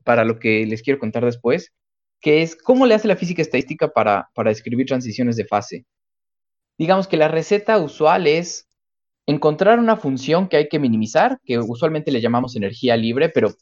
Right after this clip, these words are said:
uno puede pensar en la energía, y un parámetro de orden. Un parámetro de orden es una variable que nos permite distinguir entre dos fases. Por ejemplo, en el caso de,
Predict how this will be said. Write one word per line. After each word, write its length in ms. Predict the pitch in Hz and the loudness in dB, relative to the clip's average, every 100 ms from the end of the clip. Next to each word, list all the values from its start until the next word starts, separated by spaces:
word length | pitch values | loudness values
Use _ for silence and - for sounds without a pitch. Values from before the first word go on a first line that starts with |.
| _ | _
uno 220 | 139 151 | 0 2
puede 180 | 143 139 | 2 2
pensar 240 | 127 131 | 0 -4
en 80 | 131 | 0
la 60 | 113 | 0
energía, 540 | 101 - 143 196 226 _ _ _ _ _ _ _ _ _ _ | -2 -4 -2 -2 -4 _ _ _ _ _ _ _ _ _ _
y 440 | 185 220 233 - - | 2 2 0 -6 -4
un 160 | 156 | -2
parámetro 480 | 156 147 147 143 147 | 2 2 2 0 2
de 100 | 151 | 4
orden. 420 | 180 170 123 120 - | 4 2 -2 -8 -8
Un 120 | 160 | -2
parámetro 400 | 170 165 196 175 | 0 2 0 0
de 100 | 139 | 2
orden 320 | 156 185 202 160 | 2 0 -2 -2
es 360 | 165 - - _ _ _ _ _ _ _ _ - | -2 -6 -18 _ _ _ _ _ _ _ _ 0
una 160 | 196 | 2
variable 380 | 170 143 175 214 | 4 2 2 0
que 80 | 143 | -2
nos 120 | 131 | -4
permite 340 | - 135 156 156 | -2 -2 -2 -2
distinguir 460 | 127 113 123 147 | -4 -2 0 2
entre 240 | 147 135 113 | 0 0 0
dos 200 | 123 - | 0 0
fases. 440 | 113 - - - - | -2 -2 -12 -12 -2
Por 160 | 120 | 0
ejemplo, 240 | 147 135 117 | 0 0 0
en 60 | |
el 140 | 110 110 | 0 0
caso 340 | 143 143 143 | -2 0 -2
de, 480 | 123 113 110 110 | 0 2 0 -2